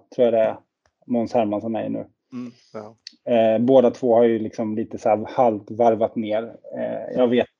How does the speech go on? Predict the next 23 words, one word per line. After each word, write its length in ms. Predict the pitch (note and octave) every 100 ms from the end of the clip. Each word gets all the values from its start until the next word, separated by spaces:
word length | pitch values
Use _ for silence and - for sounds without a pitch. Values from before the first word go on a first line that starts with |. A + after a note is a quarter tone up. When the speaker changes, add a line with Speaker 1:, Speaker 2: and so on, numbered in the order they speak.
| _
Speaker 1:
i 80 | C3+
sjutton 720 | - - D3+ - _ A2+ A2
vad 120 | B2+
de 140 | B2 A#2
gör 240 | A#2 G#2+
på 120 | A2
den 160 | A#2+ G#2+
nivån, 440 | G#2+ G#2+ A2+ A#2+
men 240 | B2+ B2 - _ _ _ _ _
ta 120 | - C3
hem 280 | C#3 C3
de 260 | C3 B2 A#2+
två 280 | - B2 A2+
och 60 | A#2+
låt 260 | A#2 A2+
dem 160 | B2+ A#2+
avsluta 520 | A#2+ G#2+ - G#2 B2
med 100 | A#2+
att 60 | B2
rädda, 200 | A#2 A2 - -
rädda 300 | B2+ A#2+ A#2
kvar 260 | A#2+ A#2+ A2+
taif 400 | - A#2 A#2+